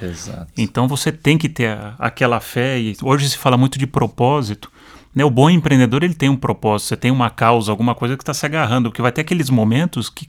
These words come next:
Speaker 2: ou você se abraça naquilo ou você tá frito. E aquilo pode
Speaker 1: Exato.
Speaker 2: tá dentro de você, pode ter aquela energia de, "Meu, eu preciso fazer, né, alguma coisa diferente."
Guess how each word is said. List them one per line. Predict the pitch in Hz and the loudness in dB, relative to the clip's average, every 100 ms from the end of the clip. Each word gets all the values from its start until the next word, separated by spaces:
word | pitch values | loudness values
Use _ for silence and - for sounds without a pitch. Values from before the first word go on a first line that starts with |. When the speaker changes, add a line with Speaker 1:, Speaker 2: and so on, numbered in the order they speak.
| - | -6
Speaker 2:
ou | 135 | -2
você | 196 208 254 | 0 0 0
se | 143 | 0
abraça | 113 120 120 131 | 2 2 2 0
naquilo | 117 - 120 127 | -2 -2 -4 -4
ou | 160 | -4
você | 175 | -6
tá | 202 | -6
frito. | 202 - 120 - - _ - - - | -6 -4 -4 -6 -20 _ -20 -10 0
E | |
aquilo | 127 85 160 | 0 2 0
pode | 175 - | 0 -4
Speaker 1:
Exato. | 82 | 0
Speaker 2:
tá | 147 | 0
dentro | 107 131 175 185 | 4 4 4 2
de | 180 | 0
você, | 180 143 143 | 2 0 0
pode | 147 113 | -2 -4
ter | 131 | -4
aquela | 120 143 | -2 0
energia | 143 131 113 101 131 156 | 2 2 0 0 0 0
de, | 170 165 160 156 - - - - _ _ | -2 -2 -4 -6 -12 -20 -20 -20 _ _
"Meu, | - 151 | -4 -4
eu | |
preciso | - - 131 | -4 -6 -6
fazer, | 165 131 147 156 135 110 | -6 -4 -4 -2 -2 -2
né, | 117 | 0
alguma | 135 117 139 131 | 0 0 -2 -2
coisa | 135 131 143 | 0 0 -2
diferente." | 147 175 131 123 123 - | -4 -4 -2 0 -2 -6